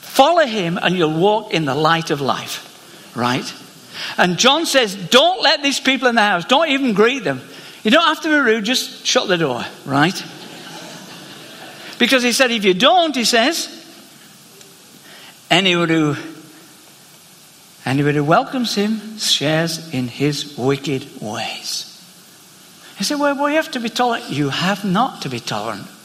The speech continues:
with error, my friends. It has killed the church in Britain almost. We'll talk about this when we get to Jude, perhaps.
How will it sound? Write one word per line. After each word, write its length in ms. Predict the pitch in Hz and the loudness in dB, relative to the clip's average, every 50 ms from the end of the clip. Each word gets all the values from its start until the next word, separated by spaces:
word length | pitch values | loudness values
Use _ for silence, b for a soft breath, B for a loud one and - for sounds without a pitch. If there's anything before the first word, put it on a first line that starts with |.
| - - | -10 -4
with 300 | 180 151 139 - - - | -4 -4 -4 -4 -2 -2
error, 340 | 151 135 127 107 104 107 - - - - - - - - - | -2 0 0 -4 -6 -8 -10 -16 -20 -20 -20 -20 -20 -16 -10
my 160 | 113 107 107 | -8 -8 -8
friends. 500 | 107 - 120 110 101 113 113 - - - - - B B B B B B B | -8 -10 -10 -10 -12 -14 -16 -18 -18 -20 -20 -20 B B B B B B B
It 140 | B - 151 | B -2 -2
has 200 | 147 143 127 - | 0 -2 -6 -6
killed 340 | - - 170 185 202 196 185 | -6 -2 0 0 0 0 -2
the 80 | 175 | -4
church 500 | - - - 151 113 110 107 - - - B B B B B B B B B B - - | -4 -4 -6 -6 -6 -8 -8 -10 -10 -12 B B B B B B B B B B -8 -4
in 160 | 135 135 127 | -2 -2 -2
Britain 300 | 117 123 - - - 131 | 0 -2 -4 -4 -4 -4
almost. 560 | 120 117 113 117 113 107 - - - - - - - - - B B B B B B B B B B B B - | -4 -4 -4 -6 -8 -8 -10 -12 -12 -12 -14 -18 -20 -20 -20 B B B B B B B B B B B B -6
We'll 100 | - 151 | -6 -6
talk 240 | 135 - 165 156 131 | -2 0 -2 0 0
about 180 | 151 131 - 170 | 0 -2 -2 -2
this 180 | 151 131 - 170 | -2 -4 -4 -4
when 100 | 151 127 | -2 -4
we 80 | 123 | -2
get 180 | 120 139 - - | -4 -4 -6 -4
to 80 | 123 | -8
Jude, 380 | 110 110 135 147 156 147 131 - | -6 -2 0 0 0 0 -2 -4
perhaps. 440 | - 107 101 107 - - - - | -6 -8 -8 -8 -8 -12 -12 -12